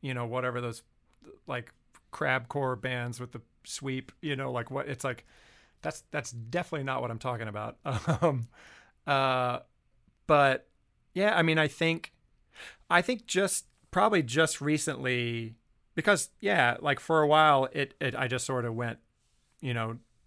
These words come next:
went dormant on it. And when you talk to somebody who came up in this era, you can use the word 'cause they know what you're talking about.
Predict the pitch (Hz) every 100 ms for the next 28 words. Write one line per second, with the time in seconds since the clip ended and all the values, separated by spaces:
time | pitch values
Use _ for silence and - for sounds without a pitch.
0 | _ _ - 147 143 139 147 139 127 135
1 | 175 190 175 185 180 151 160 147 139 127
2 | 113 127 113 - 147 127 156 - - 135
3 | 120 117 127 120 110 113 113 107 104 104
4 | 107 98 104 110 113 117 123 107 107 113
5 | 135 147 117 107 104 107